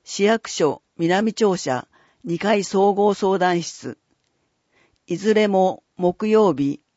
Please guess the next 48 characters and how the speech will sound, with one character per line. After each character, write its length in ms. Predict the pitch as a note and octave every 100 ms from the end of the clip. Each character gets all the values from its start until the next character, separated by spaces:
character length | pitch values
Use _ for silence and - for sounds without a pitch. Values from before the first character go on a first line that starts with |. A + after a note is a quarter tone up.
| -
十 240 | E3+ G#3+
三 300 | G#3 A3 G#3+
時 80 | D3
か 100 | D3
ら 160 | C3+ C3
十 240 | E3 E3
六 280 | E3+ E3 E3
時。 220 | C3 - _ _ _ _ _ _ _ _ _ _ _ _ _
最 280 | - G#3 G#3+
終 180 | A3 A3+
受 280 | A3 G#3+ G#3
付 240 | - D3+
は 300 | C#3+ C3+ - _ _
午 140 | A3
後 100 | G#3
三 300 | D#3+ F#3+ G3+
時 80 | D3
三 260 | C3 D#3 F3+
十 140 | G3
分 260 | - C#3+ B2+
で 140 | A#2
す。 200 | B2 - _ _ _ _ _ _ _ _ _ _ _
キ 160 | - A3+
ュ 80 |
ー 40 | G#3+
ア 40 |
ー 40 | A3
ル 100 | G#3+
コ 180 | G#3+ F#3
ー 40 |
ド、 240 | D3 B2+ - _ _
相 300 | - - F#3+
談 240 | F#3 F3+ F3
の 100 | E3
ペ 220 | D#3+ D3
ー 40 | C#3+
ジ。 280 | C#3 - _ _ _ _ _ _ _ _
申 200 | E3+ F#3
し 100 | G#3
込 160 | - F#3+
み、 260 | F3 E3 - _ _ _ _ _ _ -
市 200 | - A3+
民 200 | F#3+ D3+
共 240 | E3 E3
同 200 | D#3+ D#3+
推 240 | - E3+
進 260 | E3+ F3+ E3
課、 300 | - D3+